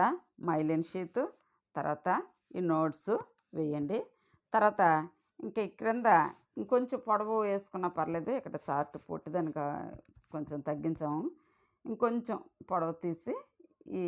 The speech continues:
యాక్సాన్ టెర్మినల్స్ వేయండి. తర్వాత సైనాప్టిక్ నాబ్ అనేది,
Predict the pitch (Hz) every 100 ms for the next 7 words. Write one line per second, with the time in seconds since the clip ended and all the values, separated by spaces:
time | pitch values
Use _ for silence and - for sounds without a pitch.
0 | 160 - 170 160 - 160 156 156 151 147
1 | 143 - 453 523 _ _ - 160 151 151
2 | - - - _ - - _ - _ _
3 | _ _ _ - 320 403 349 - - 415
4 | - - _ _ _ _ _ _ _ _
5 | _ _ _ _ - 208 208 196 165 156
6 | - _ _ - - 233 233 240 240 -
7 | 208 - 196 175 170 175 175 185